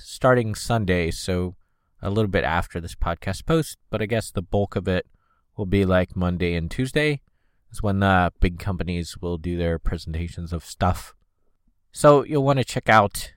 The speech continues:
uh, all the YouTubes of all the <laughs> things,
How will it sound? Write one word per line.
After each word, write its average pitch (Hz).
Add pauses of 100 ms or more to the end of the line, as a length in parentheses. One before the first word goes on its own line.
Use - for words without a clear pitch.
(160)
uh, 92
all 92
the 90 (680)
YouTubes 123
of 110
all 104
the 101
<laughs> -
things, 107